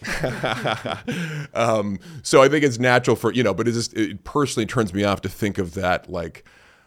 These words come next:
you know, because I just can't imagine they wanted any part of that. And,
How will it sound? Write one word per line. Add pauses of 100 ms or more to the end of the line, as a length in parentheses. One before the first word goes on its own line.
(140)
you
know,
because
I
just
can't
imagine
they
wanted
any
part
of
that.
And,